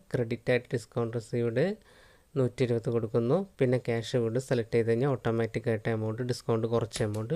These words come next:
വരും. ഓക്കെ. ഇനി അടുത്ത ക്വസ്റ്റ്യൻ, ഒൻപതാം തീയതി കഴിഞ്ഞു. ഇനി പത്താം തീയതി നമ്മൾ ലാസ്റ്റ്, ഇന്നത്തെ ലാസ്റ്റ് ക്വസ്റ്റ്യൻ ആണ്. Cash received from രമേഷ് കമ്പനി. രമേഷിൽ നിന്ന് നമ്മൾക്ക് ക്യാഷ് കിട്ടുകയാണ്. പക്ഷെ ഫുൾ സെറ്റിൽഡ്,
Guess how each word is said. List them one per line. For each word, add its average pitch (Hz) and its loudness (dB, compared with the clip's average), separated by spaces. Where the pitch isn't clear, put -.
വരും. 120 2
ഓക്കെ. - -4
ഇനി 190 6
അടുത്ത 165 6
ക്വസ്റ്റ്യൻ, 117 0
ഒൻപതാം 151 4
തീയതി 151 4
കഴിഞ്ഞു. 131 4
ഇനി 151 4
പത്താം 143 2
തീയതി 135 6
നമ്മൾ 135 4
ലാസ്റ്റ്, 131 2
ഇന്നത്തെ 143 2
ലാസ്റ്റ് 123 0
ക്വസ്റ്റ്യൻ 117 -2
ആണ്. 123 -2
Cash 170 4
received 143 2
from 139 0
രമേഷ് 135 2
കമ്പനി. 113 -2
രമേഷിൽ 160 4
നിന്ന് 131 6
നമ്മൾക്ക് 127 0
ക്യാഷ് 113 0
കിട്ടുകയാണ്. 117 0
പക്ഷെ 196 2
ഫുൾ 196 6
സെറ്റിൽഡ്, 120 2